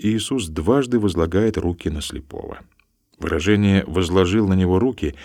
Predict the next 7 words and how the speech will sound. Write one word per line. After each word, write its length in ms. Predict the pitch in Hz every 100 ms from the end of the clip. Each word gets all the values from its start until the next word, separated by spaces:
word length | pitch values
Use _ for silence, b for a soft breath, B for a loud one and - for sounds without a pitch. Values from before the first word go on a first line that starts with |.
| B B B
обычно 380 | - 92 - 87
указывает 540 | 78 87 85 87 85
на 120 | 85
возложение 580 | 85 85 85 80 92 90
рук 280 | 82 80 -
на 140 | 98
голову. 500 | 92 71 - - -